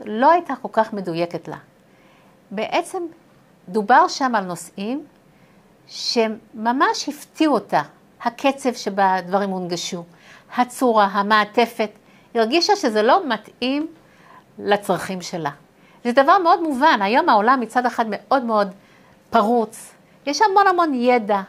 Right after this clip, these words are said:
אבל השאלה איך אנחנו מנגישים את הידע הזה, באיזה קצב אנחנו עושים את זה, האם אנחנו באמת יכולים מצד אחד להעמיק, אבל מצד שני גם לא להרתיע.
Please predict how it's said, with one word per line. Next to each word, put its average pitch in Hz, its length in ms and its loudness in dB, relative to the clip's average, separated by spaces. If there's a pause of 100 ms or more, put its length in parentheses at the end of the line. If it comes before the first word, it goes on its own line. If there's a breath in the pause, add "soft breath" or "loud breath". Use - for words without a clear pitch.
(520 soft breath)
אבל 208 260 4
השאלה 226 340 0 (100)
איך 330 180 -4
אנחנו 285 260 -4
מנגישים 202 460 -4
את 294 80 -6
הידע 220 300 0
הזה, 180 240 -6 (540 loud breath)
באיזה 294 300 -2
קצב 247 320 0
אנחנו 202 280 -4
עושים 208 300 -6
את 196 100 -8
זה, 185 160 -6 (480 soft breath)
האם 262 140 -2
אנחנו 302 260 -2
באמת 226 280 -4
יכולים 226 320 -4
מצד 240 260 2
אחד 226 240 2
להעמיק, 185 380 0
אבל 190 100 -2
מצד 180 300 -2
שני 220 220 -6
גם 180 180 -4
לא 220 200 4 (440 soft breath)
להרתיע. 190 580 2